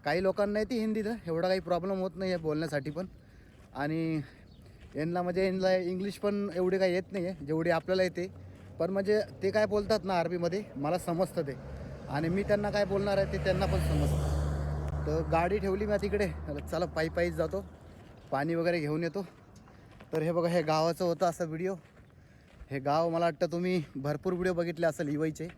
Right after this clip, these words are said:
परंतु सगळ्या बिल्डिंग वगैरेच तुम्हाला दिसत असेल. तुम्हाला असंच वाटत असेल की सगळे इकडे दुबईला म्हणजे सगळ्या बिल्डिंगच आहेत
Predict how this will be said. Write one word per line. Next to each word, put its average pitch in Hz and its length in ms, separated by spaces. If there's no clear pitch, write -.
परंतु 156 260
सगळ्या 170 260
बिल्डिंग 165 360
वगैरेच 170 360
तुम्हाला 165 240
दिसत 151 320
असेल. 151 240
तुम्हाला 160 260
असंच 170 240
वाटत 170 260
असेल 165 220
की 156 120
सगळे 170 320
इकडे 170 320
दुबईला 160 360
म्हणजे 170 200
सगळ्या 165 280
बिल्डिंगच 170 520
आहेत 160 240